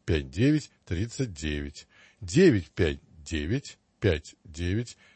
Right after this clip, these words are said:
тридцать девять. Передача «Любовь и верность» о семье. Говорим о безобразных, растлевающих, в данном случае, фильмах. А, ну, вот тут и игры были, и страшные, соблазнительные у нас аккаунты. Щас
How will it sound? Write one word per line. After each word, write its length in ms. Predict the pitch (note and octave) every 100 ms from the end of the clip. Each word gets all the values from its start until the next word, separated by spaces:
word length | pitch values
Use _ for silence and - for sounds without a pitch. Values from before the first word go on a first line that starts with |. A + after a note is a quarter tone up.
| _
тридцать 480 | C3 C3+ - D3 C#3
девять. 340 | F#3+ C3 E2+
Передача 500 | - F2+ F2 E2 -
«Любовь 360 | E2 D2 D#2 -
и 40 |
верность» 420 | E2 E2 D2+ D2+
о 80 | F#2+
семье. 480 | F2 C#3+ D3 G3+ G#3 - - - -
Говорим 480 | G2 B2+ C3 G#2+ F#2
о 340 | G2+ F#2 F2+ - _ -
безобразных, 760 | F#2 A#2 G2+ A#2 G2+ E2 E2+
растлевающих, 960 | F2+ F2+ - A2 A#2 F#2+ F2+ - F2 - - - -
в 60 | G#2
данном 240 | A#2+ G2+
случае, 320 | - F#2+ F#2+
фильмах. 520 | - F2 D2 G2 D#3 - - - -
А, 220 | F#2 E2+
ну, 360 | G2+ G2+ G#2+ A2
вот 100 | - -
тут 200 | - D#2
и 160 | G2+ E3+
игры 220 | D3+ D#3
были, 440 | C#3 C#3 A#2 F#2+ E2+
и 40 |
страшные, 440 | D#2 F2 E2+ - E2
соблазнительные 840 | E2+ E2 E2+ E2+ E2 E2+ D#2+ D#2
у 120 | D#2
нас 320 | D#2 D2+ - - - - -
аккаунты. 580 | G2 F2+ E3+ E3+ C#3+ A#2
Щас 320 | G#2 C3+ B2